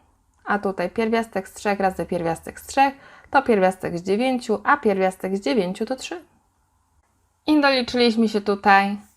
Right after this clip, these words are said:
fragmentu A, natomiast nasz bok to dwa a. Czyli zapisujemy sobie, że dwa a równa się dwa razy długość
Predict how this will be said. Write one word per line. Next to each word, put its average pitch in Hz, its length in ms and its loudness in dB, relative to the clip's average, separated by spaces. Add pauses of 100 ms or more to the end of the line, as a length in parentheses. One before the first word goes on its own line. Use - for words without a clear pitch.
(220)
fragmentu 208 1000 2 (920)
A, 254 300 4 (580)
natomiast 226 880 2 (180)
nasz 220 420 2
bok 196 460 0
to 196 340 0 (260)
dwa 190 440 2
a. 196 200 0 (640)
Czyli 269 240 -6
zapisujemy 202 680 -2
sobie, 185 320 -4
że 175 140 -6
dwa 208 340 -2
a 214 240 2 (760)
równa 196 480 0
się 185 320 -8
dwa 233 420 0 (600)
razy 196 520 2
długość 214 680 0